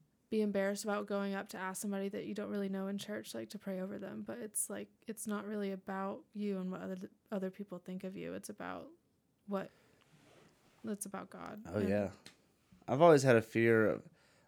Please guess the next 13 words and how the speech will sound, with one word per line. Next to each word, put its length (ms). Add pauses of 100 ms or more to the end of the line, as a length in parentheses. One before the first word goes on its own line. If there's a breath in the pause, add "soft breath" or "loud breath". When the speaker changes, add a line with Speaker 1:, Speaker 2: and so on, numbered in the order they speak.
(100)
Speaker 2:
of, 140
like, 220
praying 240
at 100
the 80
altar. 540 (180)
Speaker 1:
Mm-hmm. 360 (280)
Speaker 2:
'Cause, 200
like, 200
you 80
know, 180
like, 240
uh, 80